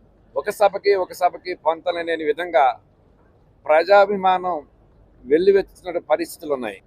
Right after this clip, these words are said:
బాపట్ల జిల్లా అద్దంకి నియోజకవర్గం మేదరమెట్ల దగ్గర రేపు జరుగుతున్నటువంటి సిద్ధం సభ ఆంధ్ర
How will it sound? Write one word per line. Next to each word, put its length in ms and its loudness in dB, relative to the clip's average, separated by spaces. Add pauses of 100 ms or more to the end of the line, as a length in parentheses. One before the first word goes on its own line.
(180)
బాపట్ల 460 2
జిల్లా 400 2 (520)
అద్దంకి 440 -6
నియోజకవర్గం 720 -2 (720)
మేదరమెట్ల 720 -4
దగ్గర 300 0 (600)
రేపు 320 -2
జరుగుతున్నటువంటి 880 -4
సిద్ధం 380 -8
సభ 260 -2 (1400)
ఆంధ్ర 180 -4